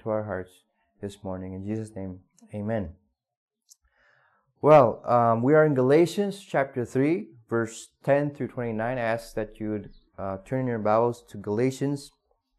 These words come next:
chapter three, verse ten through twenty-nine. Uh, this morning, we're gonna be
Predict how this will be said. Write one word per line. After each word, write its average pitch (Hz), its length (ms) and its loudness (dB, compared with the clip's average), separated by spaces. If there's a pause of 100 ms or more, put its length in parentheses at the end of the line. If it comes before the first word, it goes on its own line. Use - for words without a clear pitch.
(480)
chapter 120 340 -2
three, 135 440 -2 (600)
verse 110 540 -4 (300)
ten 127 360 -4
through 120 480 -6 (240)
twenty-nine. 104 680 -4 (800)
Uh, 107 360 0
this 127 240 -4
morning, 156 600 2
we're 117 140 -6
gonna 123 240 -2
be 117 240 -4